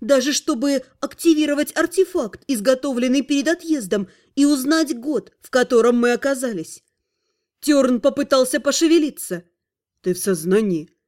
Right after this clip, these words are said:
Пробилась в мой разум его мысль. Говорить сил тоже не было.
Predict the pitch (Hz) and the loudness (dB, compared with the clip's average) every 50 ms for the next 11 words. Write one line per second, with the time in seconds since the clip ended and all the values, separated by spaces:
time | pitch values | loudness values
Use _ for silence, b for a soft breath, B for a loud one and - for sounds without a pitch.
0 | _ _ _ _ - 330 320 320 269 285 320 320 302 311 302 - 311 294 311 320 | _ _ _ _ 2 4 4 4 4 4 2 4 2 0 -2 -2 -2 0 2 2
1 | 311 320 349 403 392 320 339 330 311 302 320 311 330 320 294 262 226 185 - 185 | 2 2 2 0 0 2 2 4 4 4 2 2 0 0 0 -2 -4 -6 -6 -8
2 | 185 180 b b b b b b b _ _ _ _ _ 269 269 277 269 269 269 | -8 -8 b b b b b b b _ _ _ _ _ 2 2 4 6 6 4
3 | 269 269 262 - - - - - 285 285 277 - - 330 311 240 190 196 180 185 | 4 2 -2 -6 -8 -8 -2 -2 0 0 0 -2 -2 -4 -4 -2 -2 -2 -2 -2
4 | 190 170 160 170 175 170 165 165 | -4 -4 -6 -6 -8 -8 -8 -10